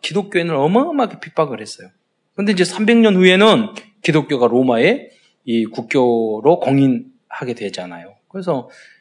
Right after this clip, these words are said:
주님의 교회는, 주님의 성도는 하나님이 지키-, 지켜주시는 거죠. 지금 코로나 이런 어려움이 있어도 그때의 당시의 어려움은 아무것도 아닙니다.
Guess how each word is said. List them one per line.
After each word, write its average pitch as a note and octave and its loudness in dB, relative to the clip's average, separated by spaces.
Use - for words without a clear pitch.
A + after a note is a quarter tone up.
주님의 G3 4
교회는, C3+ 2
주님의 D#3 -2
성도는 B2+ -4
하나님이 A#3 0
지키-, - -8
지켜주시는 A#2+ -6
거죠. F#2+ -20
지금 E3+ -2
코로나 F#3+ 2
이런 G#3 4
어려움이 D3 4
있어도 C3 2
그때의 A3+ 4
당시의 D3 2
어려움은 D3 2
아무것도 A#3 -4
아닙니다. - -20